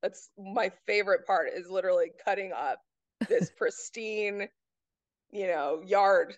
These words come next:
Speaker 1: of fabric and just making it into something new and,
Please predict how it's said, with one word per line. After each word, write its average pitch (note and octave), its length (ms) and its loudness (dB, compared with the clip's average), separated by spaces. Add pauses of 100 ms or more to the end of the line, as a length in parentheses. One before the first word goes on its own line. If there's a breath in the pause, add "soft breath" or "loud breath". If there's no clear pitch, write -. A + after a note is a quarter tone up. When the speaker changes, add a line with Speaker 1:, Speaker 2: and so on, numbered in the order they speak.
Speaker 1:
of G3 140 -4
fabric E3+ 560 -2 (220)
and F3 440 -4 (640)
just - 400 -4 (200)
making G#3 360 -4
it F#3 120 0
into F3+ 180 -4
something E3 440 -10
new D#3 320 -4
and, E3+ 200 -10